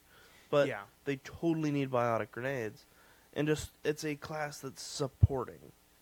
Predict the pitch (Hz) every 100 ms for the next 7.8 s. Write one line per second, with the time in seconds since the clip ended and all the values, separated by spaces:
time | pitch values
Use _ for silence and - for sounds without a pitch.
0 | _ _ _ _ _ _ - 143 143 175
1 | 156 147 147 254 143 123 123 120 - _
2 | _ _ _ 156 160 139 185 226 220 311
3 | 190 175 147 - - 170 135 101 80 -
4 | _ - - _ 139 127 131 131 123 170
5 | 156 139 - 127 117 110 104 107 - -
6 | _ _ _ _ _ 127 117 107 87 80
7 | - 143 147 104 - 80 58